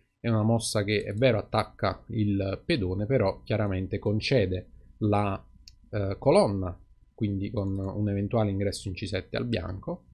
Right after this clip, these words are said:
torre B due, e qui guardate Alessandro, non sembra lo stesso giocatore di prima, ottime mosse, torre B tre, torre C tre, torre C sette, quindi come mossa intermedia, scacco, re G otto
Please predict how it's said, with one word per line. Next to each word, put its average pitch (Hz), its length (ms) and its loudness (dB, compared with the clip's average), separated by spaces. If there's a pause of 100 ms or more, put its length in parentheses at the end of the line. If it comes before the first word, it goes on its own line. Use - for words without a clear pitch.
(320)
torre 120 320 2
B 165 160 -4
due, 95 400 -6
e - 160 -8
qui 101 260 -4 (120)
guardate 131 440 2
Alessandro, 113 520 0
non 147 120 2
sembra 113 280 4
lo 107 80 6
stesso 110 360 0
giocatore 104 420 -2
di 165 120 -2
prima, 92 340 -4
ottime 123 360 0
mosse, - 680 -6
torre 107 260 2
B 117 140 0
tre, 107 220 -2
torre 107 260 2
C - 160 -6
tre, - 340 -8
torre 147 280 8
C 113 200 0
sette, 117 500 -4 (360)
quindi 101 440 0
come 101 280 0
mossa 104 600 0
intermedia, 104 880 0 (560)
scacco, - 800 -4
re 117 220 2
G 139 160 0
otto - 560 -2